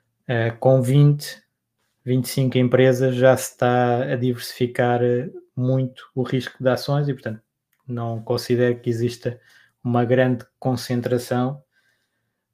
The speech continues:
eh, ou muito risco com base na, em ter vinte e cinco títulos num índice que tem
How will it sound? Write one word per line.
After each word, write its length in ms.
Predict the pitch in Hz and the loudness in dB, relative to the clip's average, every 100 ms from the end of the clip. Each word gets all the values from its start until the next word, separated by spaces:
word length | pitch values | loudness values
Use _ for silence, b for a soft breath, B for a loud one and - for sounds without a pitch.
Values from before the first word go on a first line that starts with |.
| _ | _
eh, 600 | 120 113 113 113 110 110 | -2 -2 0 -2 -2 -6
ou 140 | 117 104 | -6 -4
muito 240 | 113 120 | -4 -4
risco 420 | - 120 120 - - _ _ _ - | -2 -2 -2 -12 -20 _ _ _ -14
com 160 | - 117 | -6 -2
base 280 | 117 113 | 0 -2
na, 420 | 117 117 113 110 110 | -4 -2 -2 -4 -6
em 120 | 113 | -8
ter 180 | 107 120 | -4 -4
vinte 220 | 107 123 | -2 -4
e 40 | 120 | -4
cinco 220 | - 120 | -4 -4
títulos 540 | 120 123 123 120 113 | -2 -4 -4 -6 -6
num 240 | 110 120 120 | -2 0 0
índice 360 | 120 120 120 | 0 -2 -6
que 80 | - | -8
tem 640 | 117 113 113 113 113 113 | -6 -4 -4 -6 -8 -10